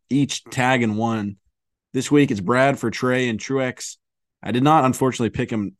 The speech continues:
to win. That'd have been nice. Add another five points to the total, but I just get one from Truex. So the score, as we sit right now, is fourteen to five, Trey. Um,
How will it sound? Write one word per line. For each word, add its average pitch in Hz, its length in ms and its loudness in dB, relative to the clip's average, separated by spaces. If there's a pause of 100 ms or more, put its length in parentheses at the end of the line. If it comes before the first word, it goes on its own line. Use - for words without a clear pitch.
(160)
to 107 120 -6
win. 107 380 -2
That'd 101 140 -4
have 104 80 -6
been 98 220 -6
nice. 104 420 -6 (400)
Add 101 180 0
another 101 300 -2
five 104 480 -2
points 107 420 -6 (100)
to 107 120 -2
the 95 100 -2
total, 110 340 2
but 95 160 -2
I 98 60 -2
just 95 220 -6
get - 140 -6
one 95 380 -4 (200)
from 92 120 -8
Truex. 143 600 2
So 113 200 -2
the 101 80 0
score, 120 580 0 (440)
as 92 160 -8
we 107 80 -2
sit 92 220 -4
right 113 180 0
now, 104 320 -2
is - 140 -12
fourteen 90 480 -6
to 90 40 -6
five, - 340 -4
Trey. - 280 -10 (960)
Um, 98 520 -4